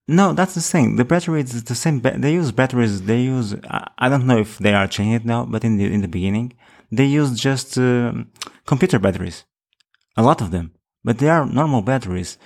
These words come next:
What I d-, what I, what I do control is the way they charge them.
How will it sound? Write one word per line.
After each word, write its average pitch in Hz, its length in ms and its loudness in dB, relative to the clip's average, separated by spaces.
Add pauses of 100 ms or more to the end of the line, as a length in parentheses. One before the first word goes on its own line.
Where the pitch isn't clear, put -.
(500)
What 147 380 0
I 131 120 6
d-, 113 200 -2
what 127 260 2
I, 110 100 4
what 113 460 -2
I 107 100 2
do 139 640 -2
control 92 680 -2 (420)
is 95 220 0
the 104 80 4
way 107 160 4
they 98 140 4
charge 139 360 -4
them. 87 300 -6